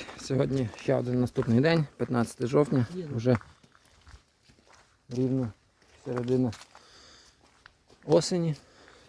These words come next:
Speaker 1: Вчора ми добряче змокли, як ходили по гриби. Думало, думав я, що буде там кілограм п'ять, що ми мало назбирали. Назбирали так непогано, хто дивився, той побачив, що там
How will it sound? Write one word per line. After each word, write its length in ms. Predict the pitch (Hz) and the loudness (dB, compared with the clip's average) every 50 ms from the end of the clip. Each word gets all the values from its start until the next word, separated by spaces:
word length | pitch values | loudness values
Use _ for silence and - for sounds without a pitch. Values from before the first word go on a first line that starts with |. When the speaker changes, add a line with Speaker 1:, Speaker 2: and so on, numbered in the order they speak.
| _ _ _ _ _ - - - - - - - - - - - _ _ _ _ _ | _ _ _ _ _ -20 -20 -20 -20 -20 -20 -20 -20 -20 -20 -20 _ _ _ _ _
Speaker 1:
Вчора 220 | - 139 135 127 | 6 8 8 8
ми 140 | 110 113 120 | 8 6 4
добряче 380 | 117 131 120 123 123 - - 123 | 2 4 4 4 4 2 2 2
змокли, 360 | 107 120 139 151 - - 151 | 2 4 4 2 2 -2 -6
як 100 | 147 - | -6 -6
ходили 280 | - 117 139 147 135 | -4 -2 0 2 2
по 120 | 120 - 120 | 2 0 -2
гриби. 360 | 113 117 131 123 123 127 120 110 - - - - - _ _ _ _ - - - - - | -2 -2 0 2 2 0 0 -2 -6 -12 -20 -20 -20 _ _ _ _ -20 -20 -20 -16 -4
Думало, 440 | 139 131 143 135 127 123 120 123 110 - _ - - - - - - - _ _ | 2 6 8 8 8 8 6 4 2 -2 _ -20 -20 -20 -20 -20 -20 -20 _ _
думав 240 | 120 135 131 127 117 | 4 6 6 8 8
я, 100 | 123 123 | 6 4
що 140 | 117 - 131 | 4 2 2
буде 200 | 117 127 117 120 | 4 4 4 4
там 240 | 113 - 123 110 95 - - - - | 2 0 0 -2 -2 -6 -12 -16 -6
кілограм 360 | - 127 120 110 123 123 117 113 | -2 0 2 4 4 4 4 4
п'ять, 340 | - - 175 170 - - | 4 4 4 4 2 -2
що 160 | - - - 120 | -8 -10 -6 -4
ми 200 | 107 110 107 92 - _ - - - - - - - - - - - - - - - - - - | -4 -4 -4 -6 -8 _ -20 -20 -20 -20 -20 -20 -20 -20 -20 -20 -20 -20 -20 -20 -20 -20 -16 -6
мало 260 | - 135 147 160 160 156 | 2 4 6 6 6 4
назбирали. 540 | 156 143 135 139 143 139 139 135 127 123 | 2 0 0 4 4 6 6 6 6 4
Назбирали 400 | 117 127 139 156 160 156 147 135 | 2 2 4 6 8 8 8 8
так 300 | 123 - 120 - - - - - | 6 4 0 -4 -6 -10 -6 -4
непогано, 560 | 127 110 - 117 113 170 190 202 202 180 151 - - - - - - - - | -4 -2 0 2 4 4 6 6 6 4 4 0 -6 -18 -16 -10 -6 -6 -2
хто 140 | - - 135 | 0 4 6
дивився, 460 | 135 143 139 147 139 127 - 147 117 - - - - - - - - - - - - - - - - - - _ _ _ _ | 6 8 8 6 6 4 0 -2 -4 -4 -8 -16 -20 -20 -20 -20 -20 -20 -20 -20 -20 -20 -20 -20 -20 -20 -20 _ _ _ _
той 100 | - 120 | -2 -2
побачив, 560 | - 123 117 127 156 175 202 - - 175 147 | 0 4 6 8 8 8 6 4 0 -2 -2
що 140 | - - 131 | -2 -6 -4
там 280 | - 139 135 131 123 | 0 2 4 4 2